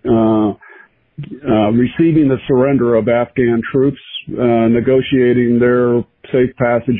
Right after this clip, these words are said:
back to their home, giving them some pocket money. Um, but what they've been doing is seizing the military equipment that the Afghan army had.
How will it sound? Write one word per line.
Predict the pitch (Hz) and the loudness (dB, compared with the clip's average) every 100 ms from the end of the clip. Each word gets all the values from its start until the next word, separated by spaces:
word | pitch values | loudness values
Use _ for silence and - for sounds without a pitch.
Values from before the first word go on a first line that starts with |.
| 120 | -2
back | 110 107 | -2 -2
to | 113 | -2
their | 113 | 0
home, | 127 123 120 | 0 0 0
giving | 123 123 | 0 0
them | 117 113 | 0 0
some | 107 | -2
pocket | 127 120 117 107 | -2 -2 -4 -4
money. | 110 107 107 107 - - - - | -4 -4 -6 -10 -20 -20 -20 -12
Um, | - 123 127 127 123 123 | -4 -2 0 2 0 0
but | 139 | 0
what | 139 151 | 0 0
they've | 135 | 0
been | 123 | 0
doing | 165 196 | 2 0
is | 127 - | -2 -2
seizing | 185 208 185 135 131 135 | 0 2 2 0 0 2
the | 127 123 | 0 0
military | 139 131 135 123 | 0 0 0 -2
equipment | 113 - - 120 | -2 -2 0 0
that | 120 113 | 0 0
the | 117 | 0
Afghan | 113 113 123 110 | 0 0 -2 0
army | 107 107 | 0 0
had. | 107 127 127 - | 0 -2 -4 -10